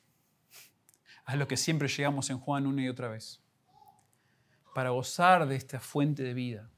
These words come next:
para gozar de la luz del mundo,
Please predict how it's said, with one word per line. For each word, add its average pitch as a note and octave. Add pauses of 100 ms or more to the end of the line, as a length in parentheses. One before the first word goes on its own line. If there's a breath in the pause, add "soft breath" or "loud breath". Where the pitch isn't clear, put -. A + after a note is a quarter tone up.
(420 soft breath)
para C#3
gozar C#3 (600)
de C#3+
la C#3
luz E3+
del D#3
mundo, D3+